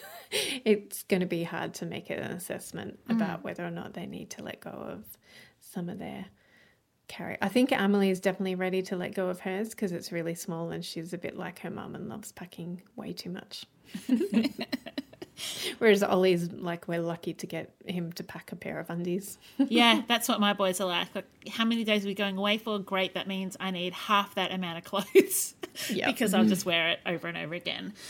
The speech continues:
Speaker 1: Yeah.
Speaker 2: Um, so the
Speaker 1: Mm-hmm.
Speaker 2: suitcase situation in our family is we have one large suitcase, um, and that's the only big suitcase that we have. So I have a carry-on suitcase, and that's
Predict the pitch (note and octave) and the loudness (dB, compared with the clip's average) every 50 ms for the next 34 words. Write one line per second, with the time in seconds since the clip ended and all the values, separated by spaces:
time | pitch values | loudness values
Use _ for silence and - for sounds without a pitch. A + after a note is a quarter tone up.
0 | - C4+ - - A#3+ A#3 A3+ A3 G#3+ G#3 - F3 - - C#4 A3 A#3+ B3+ - D4 | -14 -4 4 6 6 8 8 6 4 2 0 -2 4 4 6 6 6 6 6 6
1 | C#4+ - - C4 D4 C#4+ C#4 - C#4+ - - - A#3 G#3+ G#3 G#3 - G#3+ F#3+ F#3 | 4 4 4 4 4 4 4 2 -2 -2 0 2 2 4 4 4 0 -2 -2 0
2 | - F#3 F#3 F3+ - G3+ F#3+ F3+ F3+ F#3 - A3 G3+ G3+ F#3+ G3+ G#3 G#3 G3+ G3 | 0 0 -2 0 0 -2 0 0 -2 -2 0 2 2 2 2 2 4 4 6 6
3 | G3 G3 G3 G3 G3 - - _ _ _ _ _ _ - - F3+ G3+ F#3 F#3 F#3+ | 6 4 2 2 -2 -4 -6 _ _ _ _ _ _ -6 0 2 4 4 4 4
4 | F#3+ - - A3 - - - A#3 C#4 G4 G#4 - - - - - - - - - | 2 2 0 0 0 0 0 0 0 0 -2 -4 -4 -6 -8 -12 -20 -20 -20 -20
5 | _ _ _ - G3+ G3 F#3 - G#3 G#3 G#3 A#3 A#3 - - - C4+ A#3 - A3 | _ _ _ 0 0 0 2 4 6 6 6 6 4 2 0 0 2 2 4 4
6 | G#3+ G#3+ G#3+ G#3 G3+ G3+ F#3+ F#3+ F#3+ F#3 - _ - G3 F3+ - - - F#3 F3 | 4 4 4 2 2 0 -2 -2 -4 -6 -8 _ -6 -4 -4 -4 -4 -4 -4 -4
7 | - F#3 D3 - - F#3+ - - F#3 F3+ E3 D3 B2+ E3+ - - G3+ F#3 - G3+ | -2 -4 -4 -2 -4 -6 -6 -6 -4 -2 -2 -2 -2 -4 -4 -2 -2 0 2 4
8 | G3+ G3+ G#3 A3 A3+ G#3+ G#3+ - - - G3 F#3+ F#3+ F#3+ F#3+ F3+ F3 E3+ E3 - | 4 4 4 2 0 -2 -4 -6 -4 0 0 2 2 2 0 0 -2 -4 -4 -6
9 | - - - - G3+ G3 - - A3 A#3+ D#4+ F#4+ - - - - - - - - | -6 -6 -2 -2 -2 -2 0 0 0 0 0 0 -4 -6 -8 -8 -10 -14 -18 -20
10 | - - - - - G#3+ G3+ G3 F#3+ F#3+ F#3+ F#3+ F#3 F#3 G3 - - _ _ _ | -20 -20 -16 -2 0 2 2 4 2 2 0 0 -2 -2 -6 -10 -12 _ _ _
11 | _ - G3 - - | _ -2 -2 -2 -4